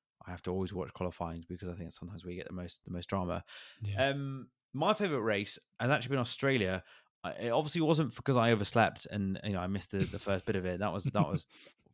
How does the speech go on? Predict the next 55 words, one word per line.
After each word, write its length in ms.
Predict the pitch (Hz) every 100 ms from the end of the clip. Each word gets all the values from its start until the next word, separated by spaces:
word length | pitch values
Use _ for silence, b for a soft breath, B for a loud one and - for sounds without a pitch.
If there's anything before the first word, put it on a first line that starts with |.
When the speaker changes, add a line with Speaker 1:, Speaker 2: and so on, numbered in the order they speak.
| -
Speaker 1:
wait, 160 | 71
that 160 | 101 92
was 120 | 98
anno-, 240 | 98 95 -
that 140 | 98
was 120 | 98
really 180 | 92 92
annoying, 300 | 90 92 87
and 80 | 90
I'm 60 | 87
still 180 | 98
quite 180 | 90 -
annoyed 160 | 98 92
at 60 |
my 160 | 85 92
alarm 200 | 90 87
clock 200 | - 87 -
for 120 | 92
that. 200 | 87 - _ b b b -
Um, 460 | 127 120 110 107 98
but 80 | 147
actually, 240 | 151 139
I 20 |
thought 140 | 131 104
the 100 | 110
end 140 | 120
of 20 |
the 80 | 101
race 240 | 98 95
was 80 | -
just, 300 | - 98 - - _ _ _ _ _ _
just 140 | 156 -
carnage, 540 | 110 120 98 90 98 -
pure 200 | 143 120
chaos. 420 | 120 101 90 -
You 80 | 98
know, 60 |
we 60 | 95
had 100 | 95
the 80 | 95
red 240 | 110 104
flag, 520 | - 110 101 98 98 - -
uh, 300 | 95 92 90
when 360 | 92 90 90 -
Albon 600 | 101 95 95 92 90 90 90
crashed, 540 | - 107 104 - - - b b b
and 60 | 95
then 60 | 95
we 40 |
had 80 | 90
the 80 | 95
restart 600 | 95 90 - 95 90 80
where 180 | 90 87
Sainz 640 | - 98 98 92 90 - _ _ _ _ _ _ -
collided 420 | 98 90 90